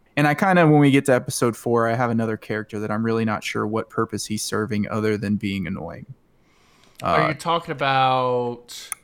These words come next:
Speaker 2: Ralphie?
Speaker 1: See if you can guess it. Who's Ra-, no, no, not, not Ralph. Much more minor character.
Speaker 2: Okay. Minor
Speaker 1: Yeah.
Speaker 2: character that's annoying.
Speaker 1: Yeah, and he, he, he resurfaces in the fourth episode.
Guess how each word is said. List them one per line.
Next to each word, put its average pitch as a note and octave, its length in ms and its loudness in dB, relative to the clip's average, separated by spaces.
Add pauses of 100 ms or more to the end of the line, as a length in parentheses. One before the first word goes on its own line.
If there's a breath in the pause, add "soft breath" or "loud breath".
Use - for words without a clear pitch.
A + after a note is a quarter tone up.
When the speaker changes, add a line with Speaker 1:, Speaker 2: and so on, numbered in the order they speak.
(1200)
Speaker 2:
Ralphie? F3+ 580 -6 (340)
Speaker 1:
See - 200 -4
if - 100 -4
you G2 60 -8
can G2 140 -6
guess - 260 -6
it. - 140 -8 (260)
Who's A#2+ 220 0
Ra-, G#2+ 180 0
no, C3+ 340 4
no, A2+ 180 4
not, A2 260 2
not A#2+ 220 2
Ralph. F2+ 260 0
Much C#4 240 4
more F#3+ 140 6
minor A#2+ 480 4
character. G#2+ 600 -6 (360 soft breath)
Speaker 2:
Okay. A2+ 800 -6 (460)
Minor B2+ 580 -8
Speaker 1:
Yeah. G2+ 160 -4
Speaker 2:
character G2+ 500 -10
that's G2 220 -14
annoying. G#2 840 -14 (560)
Speaker 1:
Yeah, - 260 -6 (100)
and D#3 160 2
he, F3 220 2
he, E3+ 280 0
he E3+ 260 0
resurfaces D3+ 1160 0
in A#2 80 4
the A2 80 2
fourth A#2 420 -2
episode. - 640 -6